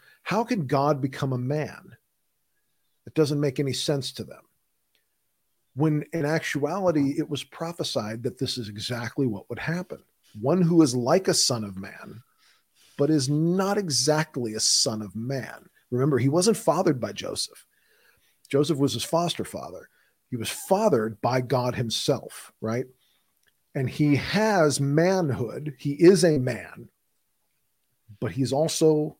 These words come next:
more than that. And Jesus refers to himself often as the Son of Man. And the book of Revelations refers to the coming of the Son of Man on the clouds of heaven as one who has power and authority.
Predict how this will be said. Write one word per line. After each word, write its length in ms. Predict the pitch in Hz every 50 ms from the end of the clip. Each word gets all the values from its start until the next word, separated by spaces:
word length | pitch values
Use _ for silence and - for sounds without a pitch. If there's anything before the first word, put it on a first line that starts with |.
| -
more 320 | 120 123 127 147 156 139 110
than 200 | 87 87 82 98
that. 200 | - - - - _ _ _ _ _ _ _ _ _ _ _ _ _ _ _ -
And 220 | 113 110 110 113
Jesus 320 | 110 131 135 127 123 - -
refers 360 | 120 127 - 139 139 135 -
to 100 | 147 139
himself 460 | 135 127 123 - 143 143 151 - -
often 360 | 110 127 147 131 - 120 101
as 140 | 101 90 -
the 80 | - 104
Son 300 | - - - 123 127 131
of 120 | 127 110
Man. 460 | 113 120 123 127 113 - - 127 123 _ _ _ _ _ _ _ -
And 120 | 107 107 113
the 40 | 110
book 220 | 107 127 127 135
of 120 | 147 127 135
Revelations 680 | 135 131 143 131 123 131 151 151 - 147 123 98 90
refers 440 | 110 107 - - 127 131 135 131 135
to 100 | - -
the 80 | 127 135
coming 400 | 135 - - 147 143 143 143 139
of 80 | 131 123
the 80 | 127
Son 260 | - - - 143 139
of 120 | 139 120 120
Man 360 | 123 131 139 143 135 120 110
on 120 | 110 110
the 60 | 110 107
clouds 600 | - - 131 135 135 113 73 - - - - -
of 80 | -
heaven 320 | - 127 135 127 123 104 104
as 120 | 98 98
one 200 | 113 120 127 131
who 180 | 113 107 123 131
has 140 | 120 110 -
power 460 | - - - 131 135 139 131 113 101
and 100 | 95 92
authority. 600 | 92 - - 117 113 120 120 107 - - - -